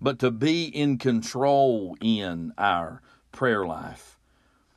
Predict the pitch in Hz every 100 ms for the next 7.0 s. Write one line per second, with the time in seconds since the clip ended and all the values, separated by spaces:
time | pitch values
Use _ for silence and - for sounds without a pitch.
0 | _ _ - 123 156 139 117 147 143 127
1 | 110 131 123 - 123 139 117 113 117 110
2 | 107 139 123 120 143 156 123 131 135 120
3 | - 175 214 - 156 131 120 151 143 123
4 | - - 143 135 117 113 107 101 101 147
5 | 147 143 151 120 135 127 113 110 - 127
6 | 135 117 104 107 110 127 143 123 117